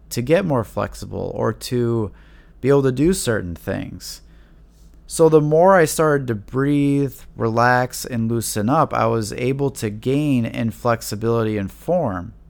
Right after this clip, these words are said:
Because of letting go of the need to fight it and surrender to it,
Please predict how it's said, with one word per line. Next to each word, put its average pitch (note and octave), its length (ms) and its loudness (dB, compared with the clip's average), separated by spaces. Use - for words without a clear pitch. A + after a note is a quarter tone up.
Because F#3 480 0
of E3+ 160 2
letting D3 400 4
go B2+ 580 2
of C3+ 120 -2
the C3+ 80 2
need C3 280 0
to G#2+ 140 -4
fight F3+ 500 0
it G2+ 260 -2
and B2+ 220 -2
surrender C#3 720 2
to G#2+ 400 -2
it, G#2 200 -2